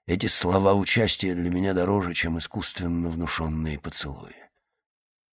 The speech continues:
Да, я смертельно устал, и я». Штирнер сделал паузу и глухо проговорил: «Я решил отказаться от борьбы. Я решил покончить со всем,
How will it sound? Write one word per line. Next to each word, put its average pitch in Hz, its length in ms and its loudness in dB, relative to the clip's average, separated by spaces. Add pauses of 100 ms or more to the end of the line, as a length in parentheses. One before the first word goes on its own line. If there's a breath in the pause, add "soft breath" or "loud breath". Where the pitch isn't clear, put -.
Да, 80 340 2
я 76 220 0
смертельно 73 760 0
устал, 80 460 0
и 71 60 -4
я». 71 280 -4 (720 soft breath)
Штирнер 113 500 6
сделал 104 380 8
паузу 104 460 10
и 98 100 6
глухо 98 360 4
проговорил: 87 680 2 (1040)
«Я 90 300 2
решил 90 560 0 (680)
отказаться 78 840 0
от 62 100 -10
борьбы. 64 420 -10 (920)
Я 107 140 8
решил 110 320 4
покончить 104 600 4
со - 160 2
всем, 85 380 4